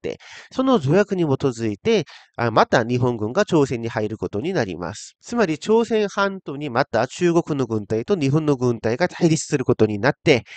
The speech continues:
えー、やっぱり王の高宗も、これはさすがいけないと思ったのか、高宗が動き出します。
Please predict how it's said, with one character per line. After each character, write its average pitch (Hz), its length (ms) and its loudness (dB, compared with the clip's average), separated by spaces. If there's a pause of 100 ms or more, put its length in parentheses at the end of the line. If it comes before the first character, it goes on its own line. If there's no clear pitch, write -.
(360)
え 139 280 4
ー、 131 40 4
や 123 100 4
っ - 60 0
ぱ 202 120 6
り 170 180 4
王 220 300 8
の 196 120 8
高 143 240 4
宗 151 160 4
も、 131 280 2
こ 117 200 -6
れ 147 140 -2
は 220 260 4
さ - 160 -4
す - 160 -6
が 180 100 -2
い 143 120 2
け 160 160 -4
な 143 120 2
い 135 100 0
と 117 140 4
思 139 160 4
っ - 60 4
た 127 200 0
の 107 120 0
か、 156 440 4 (180)
高 165 140 2
宗 151 60 -6
が - 100 4
動 170 180 -2
き 147 160 -6
出 117 100 -4
し 113 160 -10
ま 110 160 -2
す。 - 160 -14